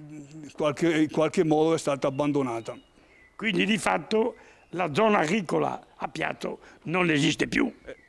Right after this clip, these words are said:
Speaker 1: e come dice lei, a Piazzo la zona agricola soltanto, eh, per qualche privato, eh, in minima parte adesso non esiste più.
Speaker 2: E le cascine?
Speaker 1: Le cascine sono in abbandono, speriamo che anche con quelle,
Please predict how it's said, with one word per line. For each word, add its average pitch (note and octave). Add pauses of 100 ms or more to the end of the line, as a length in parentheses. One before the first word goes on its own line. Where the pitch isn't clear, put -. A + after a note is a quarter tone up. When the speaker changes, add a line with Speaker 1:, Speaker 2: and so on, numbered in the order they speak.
(160)
Speaker 1:
e D#3+
come E3+
dice E3
lei, E3+
a C3+
Piazzo D#3+
la F3+
zona E3
agricola E3 (380)
soltanto, F3+
eh, D3+ (160)
per E3
qualche E3+
privato, D#3+ (220)
eh, D3
in E3
minima F#3
parte D#3+
adesso D3+
non D#3+
esiste C3
più. A#2 (760)
Speaker 2:
E G3+
le G#3
cascine? B3+ (400)
Speaker 1:
Le D#3
cascine A3
sono G#3
in F#3
abbandono, E3
speriamo D#3+
che E3
anche D#3+
con G3+
quelle, E3